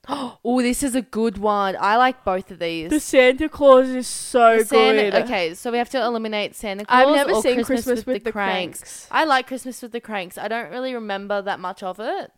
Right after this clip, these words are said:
Speaker 1: So I feel like that's why we should eliminate Christmas with
Speaker 2: The
Speaker 1: the
Speaker 2: Santa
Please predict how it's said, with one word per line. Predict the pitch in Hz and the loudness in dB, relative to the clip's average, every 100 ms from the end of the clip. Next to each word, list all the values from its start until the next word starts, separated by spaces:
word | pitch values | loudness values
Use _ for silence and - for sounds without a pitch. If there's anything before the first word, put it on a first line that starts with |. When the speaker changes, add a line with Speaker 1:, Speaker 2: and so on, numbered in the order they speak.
| _ _ _ | _ _ _
Speaker 1:
So | 226 | -4
I | 214 | -4
feel | 233 233 | -2 -4
like | 240 | -4
that's | 220 - | -8 -6
why | 208 | -6
we | 196 | -6
should | 196 185 | -10 -12
eliminate | 175 175 180 175 165 - _ _ | -10 -10 -10 -12 -12 -14 _ _
Christmas | - 175 190 | -20 -18 -18
with | - | -8
Speaker 2:
The | 349 | -6
Speaker 1:
the | |
Speaker 2:
Santa | 359 - 349 | -4 -2 -2